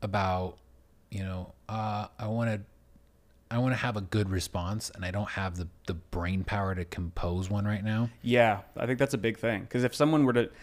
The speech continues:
Speaker 2: I think it's different if, like, you had to take a call. You can respond to someone real time easily because I feel like just talking is natural.
Speaker 1: Yeah.
Speaker 2: But a text message is like,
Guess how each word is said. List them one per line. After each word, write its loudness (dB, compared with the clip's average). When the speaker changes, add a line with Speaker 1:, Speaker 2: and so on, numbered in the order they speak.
Speaker 2:
I 0
think 6
it's 2
different 4
if, -2
like, 0
you 0
had 2
to -2
take -2
a -6
call. 2
You 4
can 6
respond 2
to 0
someone 0
real 2
time -2
easily 0
because -6
I -10
feel -4
like -4
just -6
talking 0
is -6
natural. -6
Speaker 1:
Yeah. 0
Speaker 2:
But -2
a -4
text 0
message 2
is -4
like, -2